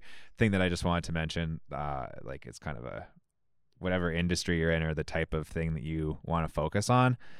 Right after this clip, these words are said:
<sighs> There is, let me just say it in the simplest way possible. I like to shoot a lot of videos. All the video shooters that I know shoot Sony. So when it comes down to, like, being a second camera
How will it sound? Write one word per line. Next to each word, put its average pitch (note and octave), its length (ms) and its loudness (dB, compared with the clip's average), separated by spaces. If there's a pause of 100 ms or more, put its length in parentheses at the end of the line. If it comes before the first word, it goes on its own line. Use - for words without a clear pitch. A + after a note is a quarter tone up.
(1160)
<sighs> - 260 2
There G2+ 180 4
is, G2+ 280 0 (960)
let G2+ 100 0
me G2+ 60 4
just F2+ 160 0
say F2+ 160 4
it F2 40 6
in E2 60 2
the E2 60 0
simplest E2 380 -2
way E2 120 2
possible. F2+ 480 4 (120)
I E2+ 80 -4
like E2+ 140 0
to - 80 -6
shoot F2 180 -2
a E2+ 40 4
lot E2 160 4
of D#2+ 60 -2
videos. G#2 460 4 (260)
All E2 120 2
the D2+ 60 0
video D#2+ 260 2
shooters E2+ 440 2
that D#2+ 140 0
I D#2+ 80 0
know F2+ 300 4
shoot - 220 -6
Sony. D2 340 -4 (200)
So C#2+ 600 0
when D2+ 120 -2
it D#2 80 -6
comes E2 280 0
down D#2 640 2
to, D#2 580 2
like, D2+ 240 -2
being D2+ 200 -2
a C#2 60 -4
second D2 300 -4
camera C3 640 6